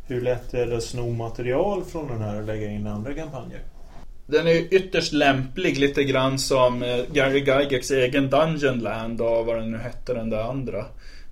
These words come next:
Speaker 2: som var i Alice-världen.
Speaker 1: Mm.
Speaker 2: Alltså, väldigt lätt att du kan trilla in i en dimension, i en spegel, i bjuder väl in till att du ska kunna hamna där inne.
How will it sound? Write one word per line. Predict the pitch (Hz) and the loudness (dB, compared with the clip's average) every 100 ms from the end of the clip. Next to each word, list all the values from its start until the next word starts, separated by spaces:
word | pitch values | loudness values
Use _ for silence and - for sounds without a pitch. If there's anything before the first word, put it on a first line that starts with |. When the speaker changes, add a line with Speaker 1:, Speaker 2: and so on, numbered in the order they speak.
| - | -4
Speaker 2:
som | - 120 | 0 4
var | 117 113 | 6 6
i | 110 | 4
Alice-världen. | - 113 104 101 - - - 120 117 113 113 113 | 2 0 -2 -4 -6 -8 -8 -2 2 2 2 -2
Speaker 1:
Mm. | 113 | -2
Speaker 2:
Alltså, | 123 131 123 | -2 2 4
väldigt | 123 131 131 135 | 6 4 2 2
lätt | 135 135 | 2 2
att | 123 | 0
du | 127 | 0
kan | 123 120 | -4 -4
trilla | 131 120 117 | -2 0 0
in | 127 131 | -2 -2
i | 120 | -2
en | 117 120 | -2 -2
dimension, | 120 120 - 175 170 117 | -2 -2 -2 -2 0 0
i | |
en | 120 | -2
spegel, | - - 151 123 139 180 135 | -4 0 2 2 2 0 0
i | 120 | -2
bjuder | 120 123 113 110 | -4 -4 -4 -2
väl | 113 117 | -4 -4
in | 113 117 117 | -4 -4 -4
till | - 117 | -2 -2
att | 110 - | -2 -4
du | 117 | -6
ska | - 120 | -4 -6
kunna | - 113 107 110 - - - - - - 127 | -4 -2 -2 -4 -8 -12 -12 -12 -12 -10 -8
hamna | 123 127 107 107 101 | -2 0 0 -4 -4
där | 95 98 | -4 -6
inne. | 90 85 87 | -8 -8 -10